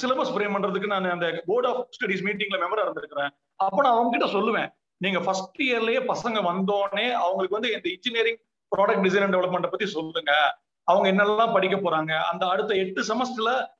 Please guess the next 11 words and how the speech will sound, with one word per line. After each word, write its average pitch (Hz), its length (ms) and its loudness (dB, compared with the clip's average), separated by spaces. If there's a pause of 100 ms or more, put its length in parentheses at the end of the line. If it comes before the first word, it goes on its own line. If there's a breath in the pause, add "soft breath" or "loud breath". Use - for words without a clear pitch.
(160)
அவங்க 196 240 0
என்னென்ன 214 320 0
சப்ஜெக்ட்ஸ் - 280 -2
படிக்க 170 300 -2
போறாங்க, 160 480 0 (240)
அந்த 185 260 2
சப்ஜெக்ட்ஸ் 285 300 0
படிக்கிறதுனால 220 560 0
அவங்களுக்கு 208 320 0
என்ன 208 140 -4
விதமான 202 340 -2